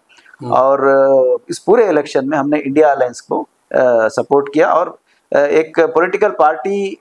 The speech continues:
Speaker 2: ए-, को सपोर्ट हमने नहीं किया, बल्कि हमने एक ब्लॉक को इस हैसियत से सपोर्ट किया कि हमारे इस कॉन्स्टिट्यूशन को बचना चाहिए और जमहूरियत को बाकी रहना चाहिए, इस हैसियत से हमने सपोर्ट किया है।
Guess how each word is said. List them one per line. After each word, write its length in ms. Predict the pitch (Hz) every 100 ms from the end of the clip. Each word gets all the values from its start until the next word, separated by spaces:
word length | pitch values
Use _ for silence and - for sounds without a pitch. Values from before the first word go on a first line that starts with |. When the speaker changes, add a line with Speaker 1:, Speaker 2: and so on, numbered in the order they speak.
| 196
Speaker 2:
ए-, 120 | 190
को 160 | 180 202
सपोर्ट 360 | 165 175 165
हमने 200 | 151 143
नहीं 160 | 131 117
किया, 180 | - 107
बल्कि 280 | 120 123
हमने 280 | 123 131 156 - _ -
एक 200 | 143 104
ब्लॉक 300 | 127 165 -
को 100 | 190
इस 140 | 170 -
हैसियत 280 | 139 175 208
से 120 | 202
सपोर्ट 340 | 175 - 156 -
किया 220 | 147 147
कि 260 | - - 415 _ - 135
हमारे 260 | 135 139
इस 80 | 139
कॉन्स्टिट्यूशन 520 | - 127 - 127 120
को 80 | 127
बचना 320 | 110 110 117
चाहिए 400 | 117 113 123 202 - _
और 140 | 147 131
जमहूरियत 480 | 135 151 185 202 202
को 80 | 147
बाकी 260 | 123 135
रहना 260 | 117 113 107
चाहिए, 280 | - 98 123
इस 220 | 143 139
हैसियत 200 | 120 -
से 100 | 117
हमने 240 | 110 151
सपोर्ट 340 | - - 90 -
किया 180 |
है। 60 | 87